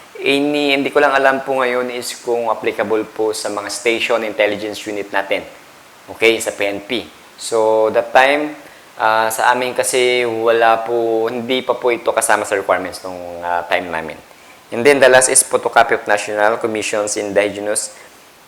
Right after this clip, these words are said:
ah, N C I P, ah, Office of Muslim Affairs, Certificate of, if applicable. Ito yung mga, ah, what do you call this? Ah, may mga deficiency sa height.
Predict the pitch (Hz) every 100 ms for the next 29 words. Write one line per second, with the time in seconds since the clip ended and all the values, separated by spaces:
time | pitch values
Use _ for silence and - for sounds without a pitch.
0 | - - - 107 104 101 101 101 110 139
1 | 180 180 147 110 - - - - - -
2 | - - 95 101 107 117 113 - 110 -
3 | 110 110 - 135 139 139 - 110 107 107
4 | 110 110 - 131 - - - - - -
5 | - 147 151 - - - - - 104 104
6 | 92 95 101 120 113 113 104 104 107 143
7 | - - - - - - 95 92 92 90
8 | 90 90 90 90 87 87 87 87 - 98
9 | 92 101 95 95 113 123 - - 107 101
10 | 95 95 95 98 104 104 107 - 120 135
11 | 120 123 110 92 - 113 85